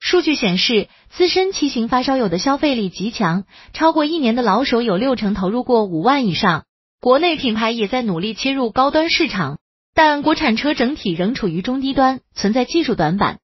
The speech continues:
核心零部件如变速器高度依赖进口，国内企业参与度极低，碳纤维等高端材料也受出口限制，这造成国产车与国外顶级车型存在明显差距，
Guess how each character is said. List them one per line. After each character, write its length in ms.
核 200
心 180
零 140
部 80
件 240
如 140
变 220
速 100
器 180
高 200
度 120
依 140
赖 160
进 240
口， 280
国 180
内 180
企 180
业 100
参 300
与 80
度 160
极 240
低， 260
碳 220
纤 160
维 120
等 180
高 180
端 180
材 180
料 340
也 140
受 220
出 180
口 160
限 300
制， 240
这 160
造 200
成 260
国 160
产 220
车 220
与 140
国 220
外 240
顶 220
级 120
车 220
型 180
存 160
在 140
明 240
显 180
差 260
距， 280